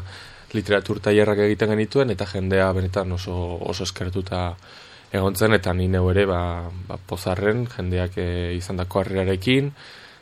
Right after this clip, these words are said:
bai gonbidatuekin, bai, bai parte hartzera etorri zirenekin, eta nik uste dut, e, hartu behar dugula denbora, ez, idazteko, eta, eta pixka bat pentsatzeko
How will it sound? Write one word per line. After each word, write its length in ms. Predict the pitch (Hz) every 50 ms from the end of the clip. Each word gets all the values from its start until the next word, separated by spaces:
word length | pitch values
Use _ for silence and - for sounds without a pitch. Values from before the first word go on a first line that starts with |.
| _ - 98
bai 460 | 95 92 92 90 90 92 92 92 90
gonbidatuekin, 840 | 90 92 92 90 92 92 90 92 95 95 95 95 101 123 127 131 123 98
bai, 540 | 92 90 90 87 90 87 87 87 87 87 87 90 - - - -
bai 100 | 92 92 92
parte 320 | 92 95 92 92 - 95 92
hartzera 320 | 92 - - 95 92 90
etorri 180 | 92 95 92 92 92
zirenekin, 480 | 92 90 92 92 87 90 104 101 92
eta 160 | 87 87 90 90
nik 160 | 90 90 -
uste 220 | - - - 98 95
dut, 140 | 95 92 - - - - - - - - - - - - - - -
e, 580 | 104 98 98 98 98 98 95 95 95 95 92 90 -
hartu 340 | 101 101 - - - 110
behar 160 | 92 92 90 90
dugula 280 | 92 90 92 95 95 90
denbora, 440 | 90 90 90 92 98 95 92 90 92 110
ez, 120 | 120 - - 101
idazteko, 540 | 92 98 104 - - 104 98 95 - 123 135 143 156 151 147 - - 95
eta, 280 | 92 92 - 95 90 90 90 87 87 87 90 87 90 87
eta 200 | 92 92 - 92
pixka 360 | 90 - 101 95 92 - - 95
bat 120 | 95 95 92 95
pentsatzeko 580 | 95 92 - - 98 95 - 101 - - 98